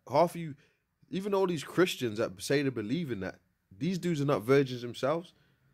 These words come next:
So that means you ain't gonna make it. You see how stupid that doctrine is? That the, this fourth verse where it says, "These are they which were not defiled with women, for they are virgins,"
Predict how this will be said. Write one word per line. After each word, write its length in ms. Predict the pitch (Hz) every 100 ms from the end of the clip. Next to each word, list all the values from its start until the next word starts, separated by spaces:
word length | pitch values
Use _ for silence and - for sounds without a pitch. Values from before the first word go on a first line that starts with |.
| _ _ _ _ _
So 120 | 147
that 100 | 160
means 240 | 160 127
you 100 | 170
ain't 120 | 202 190
gonna 180 | 190
make 240 | 190 190 185
it. 60 | 135
You 40 |
see 120 | -
how 100 | 190
stupid 480 | 170 - 220 185 143
that 200 | 120 87
doctrine 380 | 107 92 - 95
is? 160 | 85 - _ _ _ _ _ _ _ _ _
That 260 | 110 92 90
the, 140 | 107 90 -
this 160 | 131
fourth 280 | - 127 120
verse 320 | 113 131 110
where 80 | 120
it 60 | 104
says, 260 | 117 101 - _ _ _ -
"These 220 | 143 135
are 120 | 131
they 220 | 107 127 127
which 240 | 92 -
were 80 | 104
not 220 | 117 -
defiled 360 | 110 117 113 98
with 100 | 92
women, 220 | 117 101
for 100 | 110
they 80 | 104
are 80 | 92
virgins," 640 | 90 123 104 90 87